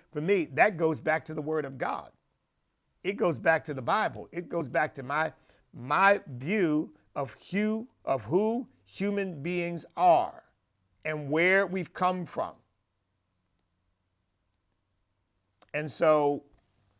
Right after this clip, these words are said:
do I trust Kevin McCarthy? No. I don't trust Kevin McCarthy. If Kevin McCarthy ultimately emerges as speaker, is that gonna be the end of the world for me? No. I think Jim Jordan would make a better speaker.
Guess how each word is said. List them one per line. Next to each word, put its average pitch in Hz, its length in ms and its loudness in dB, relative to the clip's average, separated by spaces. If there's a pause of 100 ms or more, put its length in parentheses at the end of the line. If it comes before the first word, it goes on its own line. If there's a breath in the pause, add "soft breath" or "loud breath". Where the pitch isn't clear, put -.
(1040)
do 147 120 -2
I 160 120 6
trust - 460 0
Kevin 208 280 2
McCarthy? 214 420 -2
No. 359 320 -8 (680)
I 151 40 -6
don't - 120 -8
trust 117 220 -12
Kevin 107 200 -12
McCarthy. 101 480 -10 (360 soft breath)
If 156 120 -6
Kevin 220 240 6
McCarthy 185 440 -2
ultimately 170 480 -2
emerges 160 480 -4
as 131 100 -12
speaker, 175 320 -8
is 135 80 -6
that 147 160 -4
gonna 151 160 -6
be 147 120 -8
the 127 140 -8
end 151 140 -6
of 156 60 -8
the 151 60 -4
world 147 240 -4
for 160 60 -14
me? 165 220 -10
No. 107 440 -8 (1400)
I 139 100 -2
think 135 240 -4
Jim 143 220 -6
Jordan 127 300 -6
would 120 120 -10
make 123 160 -8
a 120 40 -12
better 117 220 -10
speaker. 117 440 -14